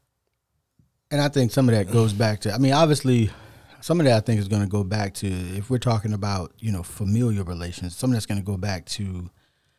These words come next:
uh, parenting, because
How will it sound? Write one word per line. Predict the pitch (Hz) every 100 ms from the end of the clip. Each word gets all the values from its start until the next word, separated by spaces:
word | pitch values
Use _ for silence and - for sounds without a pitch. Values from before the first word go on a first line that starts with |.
| _ _ _ _ _ _ _ _ 101
uh, | 101 90 78 -
parenting, | - - 151 147 104 87 82 78 90 _ _ _ _ _ _ -
because | 107 107 127 120 110 101 98 -